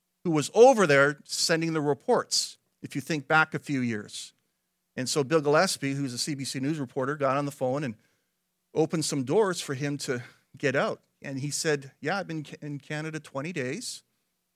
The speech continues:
and, um, uh, I was at the airport for two days, and they phoned us up. They communicated with us, said, 'Wear red, show up to the airport.'" So just before the roadblocks went up the next day, they got to the airport. They crawled through that ditch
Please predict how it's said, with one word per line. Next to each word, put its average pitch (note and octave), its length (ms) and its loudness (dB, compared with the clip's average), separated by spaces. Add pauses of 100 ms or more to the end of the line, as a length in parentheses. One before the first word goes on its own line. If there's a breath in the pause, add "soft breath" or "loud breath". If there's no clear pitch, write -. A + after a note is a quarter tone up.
(220)
and, C3 480 -2
um, B2+ 460 0 (960)
uh, A2 320 -10 (120)
I C3+ 120 0
was C3 180 -2
at C3+ 80 -6
the C#3 80 -2
airport D#3 340 -2
for C3+ 120 -12
two A3 240 -8
days, - 500 -10 (320)
and B2+ 220 -6
they A#2 140 -6
phoned C#3 340 -6
us - 160 -4
up. - 200 -6
They - 80 -4
communicated G3 520 2
with B2 180 -2
us, D#3 140 -2
said, A#2+ 320 -8
'Wear B2 240 -2
red, E3 340 -2 (400)
show - 220 -4
up B2 80 -2
to - 80 -12
the F3+ 100 0
airport.'" D3 580 -2
So B2+ 220 -4
just C#3 300 -8
before F#3+ 260 -4
the F3 80 -6
roadblocks D3+ 560 -2
went C#3 140 -2
up C#3 100 -4
the - 80 -8
next C3 300 -8
day, D3 200 -4
they B2+ 140 -8
got C3 240 -2
to - 80 -20
the C#3+ 120 -6
airport. C#3+ 420 -6 (800)
They B2+ 80 -2
crawled E3+ 320 4
through F#3 120 -4
that C3 320 4
ditch - 460 -2